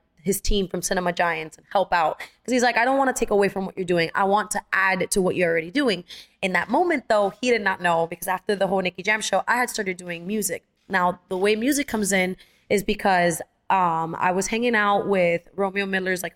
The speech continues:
friends, and one of his friends, his name is T Coles. He's done a lot of things for, like, Jeremiah or Chris Brown or different, like, um, artists. And one day we were, I was always designated driver for everything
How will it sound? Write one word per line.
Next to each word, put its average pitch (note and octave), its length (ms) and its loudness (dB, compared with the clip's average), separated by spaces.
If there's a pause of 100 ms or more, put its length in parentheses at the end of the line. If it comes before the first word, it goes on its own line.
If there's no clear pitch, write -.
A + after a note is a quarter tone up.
friends, G3 380 0
and F#3 140 -4 (240)
one A#3 160 2
of B3 100 2
his A#3+ 140 2
friends, F#3 420 -2
his F3+ 140 -12
name F3+ 120 -6
is F3+ 80 -6
T - 140 -12
Coles. E3 440 -2 (760)
He's G3+ 260 0
done G3 180 0
a G#3 80 0
lot F#3+ 240 2
of F3+ 140 0
things F#3 220 -2
for, - 100 -10
like, E3+ 180 0
Jeremiah F#3 580 2
or E3+ 40 2
Chris - 200 -16
Brown F#3+ 460 0
or E3+ 80 -6
different, F#3 340 -12
like, F3 180 -4 (440)
um, F3 260 2
artists. B3 460 2 (400)
And G#3+ 400 0
one G#3 200 0
day C4 300 4
we A3+ 160 0
were, G#3 340 2 (220)
I G#3 60 2
was A3+ 160 2
always A3 260 2
designated F#3+ 560 2
driver F3+ 560 2
for G3 80 -2
everything G3 640 -4